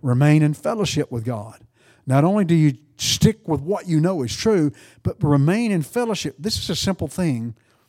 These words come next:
that's, sadly to say, is not practiced very much in Christianity, and that's fellowshipping with God. Do you know what sh-, it means to fellowship?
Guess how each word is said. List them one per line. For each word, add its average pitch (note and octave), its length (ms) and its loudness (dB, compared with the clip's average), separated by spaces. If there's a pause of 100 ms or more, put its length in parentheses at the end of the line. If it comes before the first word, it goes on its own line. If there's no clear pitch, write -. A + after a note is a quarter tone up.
(380)
that's, C3+ 480 -6 (800)
sadly F3+ 480 0
to C3+ 120 0
say, C3+ 560 -2 (180)
is A#2 180 -6
not E3 360 -2
practiced F#3+ 500 -4
very C#3 200 -4
much C#3 220 -6
in A2+ 80 -12
Christianity, C3+ 720 -10 (340)
and C3 100 -2
that's C#3+ 180 -2
fellowshipping D#3 1000 0
with B2 260 -12
God. G#2 460 -12 (880)
Do B2+ 80 -6
you F3+ 60 2
know B3 60 2
what F3 140 -6
sh-, - 220 -8 (420)
it C#3 80 -4
means E3+ 220 0
to A#2+ 80 -10
fellowship? C#3+ 600 -4